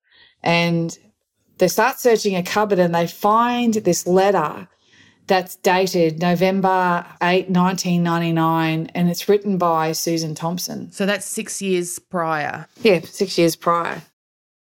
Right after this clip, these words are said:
Speaker 1: The letter basically is Susan writing to her mother, and it's a photocopy of the letter, which is very bizarre in itself 'cause no one knows how Arthur got this copy, 'cause the only person to receive it was Susan's mother,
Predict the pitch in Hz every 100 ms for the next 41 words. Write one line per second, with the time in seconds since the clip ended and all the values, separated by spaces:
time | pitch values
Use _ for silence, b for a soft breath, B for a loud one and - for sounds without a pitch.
0 | _ _ 202 202 240 254 208 202 196 190
1 | 190 190 180 175 180 - 208 226 220 208
2 | 185 185 185 180 165 185 175 165 165 170
3 | 170 147 180 185 185 - 220 254 247 196
4 | 180 165 165 165 165 175 160 170 - B
5 | B B B B - 185 180 175 185 180
6 | 165 170 165 160 156 - 175 175 156 185
7 | 190 180 165 165 170 156 165 165 165 165
8 | 160 156 - 170 175 143 - 170 175 185
9 | 185 180 175 175 170 165 160 - 170 170
10 | 165 - 170 - 180 175 165 160 170 175
11 | 190 175 - 247